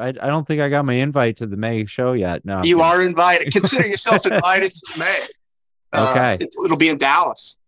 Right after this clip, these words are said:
Speaker 1: Oh, even better. We love Dallas. That's where my partner Jimmy lives. So, um,
Speaker 2: Yeah, what we'll do, we'll invite about fourteen energy companies to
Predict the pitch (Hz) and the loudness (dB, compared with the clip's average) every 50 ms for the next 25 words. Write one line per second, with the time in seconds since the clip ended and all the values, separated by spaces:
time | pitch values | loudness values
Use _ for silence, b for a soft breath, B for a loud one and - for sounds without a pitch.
0 | _ _ _ _ _ _ _ _ - 85 160 233 269 240 147 143 160 196 202 170 | _ _ _ _ _ _ _ _ -4 0 2 2 4 4 4 4 4 2 2 0
1 | 120 127 135 196 240 208 120 95 90 85 98 110 120 151 185 185 156 127 107 98 | 2 2 2 2 2 0 0 -2 -2 -4 -6 -4 -2 -2 -4 -2 0 0 0 0
2 | 95 92 90 - 117 117 - - 139 127 123 117 110 - 123 123 120 113 107 98 | 0 -2 -2 -4 -6 -6 -6 -4 -4 -2 -2 -2 -2 0 -2 -2 -2 -2 -4 -4
3 | 101 113 110 107 101 92 90 85 82 - - - 101 92 90 92 90 92 - 95 | -4 -4 -4 -2 -2 -2 -2 -4 -6 -8 -8 -6 -4 -4 -2 -4 -4 -6 -8 -8
4 | 95 92 92 90 87 95 208 208 180 185 208 175 196 196 185 151 165 170 185 185 | -6 -6 -4 -4 -4 -2 -2 0 0 0 0 0 0 0 0 0 0 0 2 2
5 | 175 170 170 165 160 147 143 147 147 156 156 151 143 139 131 - - - 156 156 | 0 0 -2 -2 -4 -4 -4 -2 -2 -2 -2 -2 -4 -4 -4 -4 -8 -8 -8 -8
6 | 160 160 - - 170 151 143 135 135 143 151 143 - - 147 143 - 151 147 143 | -8 -8 -8 -8 -6 -6 -4 -4 -4 -4 -4 -4 -4 -6 -8 -8 -6 -6 -6 -6
7 | - 147 135 135 135 - - - | -4 -4 -4 -4 -4 -6 -10 -12